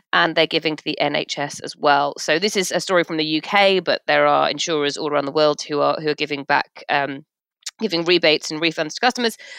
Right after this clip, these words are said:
Um, this particular story is about Admiral, which has given twenty-five pounds, um,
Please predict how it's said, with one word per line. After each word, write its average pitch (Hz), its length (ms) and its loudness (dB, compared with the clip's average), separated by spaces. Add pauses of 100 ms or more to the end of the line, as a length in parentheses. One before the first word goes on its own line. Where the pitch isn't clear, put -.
(200)
Um, 185 160 4
this 214 120 2
particular 202 300 -2
story 160 280 0
is 160 60 0
about 160 220 2
Admiral, 147 480 0
which - 180 -4
has 151 120 -8
given 170 340 0
twenty-five 254 720 0 (100)
pounds, 170 760 -2 (340)
um, 165 480 4